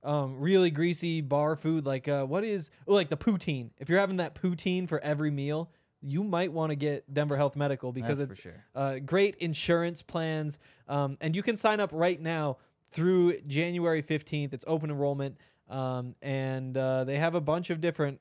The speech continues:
Speaker 1: Elevate Exchange plans. They have great benefits, um, adult dental, adult vision, lower monthly premiums than any plan currently on the marketplace, uh, and they've added mental health benefits for the regular copay.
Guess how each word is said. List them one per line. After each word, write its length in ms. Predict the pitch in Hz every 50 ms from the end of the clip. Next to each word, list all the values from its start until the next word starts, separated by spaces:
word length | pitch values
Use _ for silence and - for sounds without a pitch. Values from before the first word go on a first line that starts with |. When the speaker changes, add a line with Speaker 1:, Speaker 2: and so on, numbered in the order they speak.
| _ -
Speaker 1:
Elevate 440 | 156 156 160 165 151 160 156 147
Exchange 640 | - 135 131 - - - - 156 156 165 175 175 -
plans. 380 | - - 170 160 160 156 156 139
They 80 | 135
have 160 | 127 123 123 127
great 280 | - 156 160 151 123
benefits, 540 | 139 143 147 147 143 - 151 143 131 - - _ _ _ _ _ _
um, 320 | - 131 127 127 123 120 - -
adult 320 | 151 143 185 190 190 175
dental, 480 | 147 170 170 160 - 165 165 156 - -
adult 320 | - 139 131 175 180 165 143
vision, 460 | 147 160 160 151 151 156 151 147 147 - _ _ _ _ _ -
lower 440 | 143 143 143 151 175 185 190 202 196
monthly 340 | 175 165 165 175 156 170 165
premiums 440 | 147 - 160 160 156 156 156 139 127
than 160 | 139 131 131
any 240 | - 143 147 175 170
plan 320 | - - 151 151 147 147
currently 420 | 147 - - 165 165 156 156 151 151
on 180 | - 139 135
the 60 | 127 127
marketplace, 760 | 127 147 160 156 156 - - - 147 147 147 143 139 - - _ - _ _ _
uh, 140 | - 135 139 -
and 240 | - 170 196 214 208
they've 160 | 202 196 175 -
added 420 | 165 170 175 175 180 175 156 - -
mental 340 | 135 139 143 160 160 175 165
health 220 | 165 160 156 156
benefits 420 | - 151 143 139 - 151 139 131 -
for 200 | - 147 143 143
the 60 | 135
regular 300 | 135 135 131 131 123 120
copay. 460 | 117 - 139 127 120 - 123 120 120